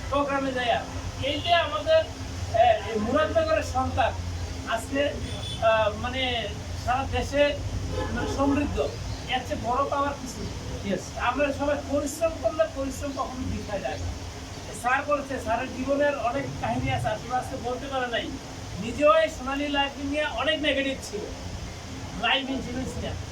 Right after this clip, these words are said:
Speaker 1: কিন্তু এখানে আসার পরে তা-, তার নিজেরও সমৃদ্ধ হয়েছে এবং মানুষকে সমৃদ্ধ করার সুযোগ করে দিয়েছে।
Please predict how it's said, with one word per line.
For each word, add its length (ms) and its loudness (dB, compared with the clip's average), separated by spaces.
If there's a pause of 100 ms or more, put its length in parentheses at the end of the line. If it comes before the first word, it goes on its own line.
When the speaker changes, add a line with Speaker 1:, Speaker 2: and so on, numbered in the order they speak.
(200)
Speaker 1:
কিন্তু 160 -4
এখানে 320 2
আসার 340 0
পরে 180 0 (560)
তা-, 300 4 (240)
তার 140 -2 (100)
নিজেরও 500 6
সমৃদ্ধ 420 0
হয়েছে 280 6 (460)
এবং 140 4
মানুষকে 420 2 (100)
সমৃদ্ধ 340 2
করার 380 2
সুযোগ 280 0
করে 200 -2
দিয়েছে। 240 0